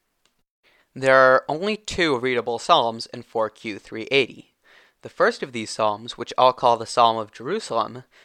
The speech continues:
describes the things that God has done, such as choosing Jerusalem and Zion, and assigning prophets. It ends with a plea to the reader to praise God,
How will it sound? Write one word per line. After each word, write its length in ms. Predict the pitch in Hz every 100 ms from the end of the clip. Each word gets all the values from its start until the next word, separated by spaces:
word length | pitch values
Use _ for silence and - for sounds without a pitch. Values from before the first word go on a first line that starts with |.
| _
describes 500 | 117 - 135 147 147
the 100 | 123
things 360 | - 131 135 -
that 160 | -
God 240 | 123 120 120
has 200 | 110 -
done, 340 | 165 - -
such 240 | - 117 -
as 160 | 113
choosing 400 | - 147 135 127
Jerusalem 600 | 113 117 131 - 175 190 - _ -
and 160 | 120 113
Zion, 440 | 135 110 - _ -
and 80 |
assigning 440 | 113 - 131 135 139
prophets. 680 | - 117 - - - - _ _ _ _ -
It 160 | 135 -
ends 320 | 135 190 190
with 140 | 165
a 60 | 127
plea 340 | - 147 147
to 120 | - 139
the 120 | 123
reader 280 | 127 120 120
to 120 | -
praise 360 | - 135 123
God, 260 | - -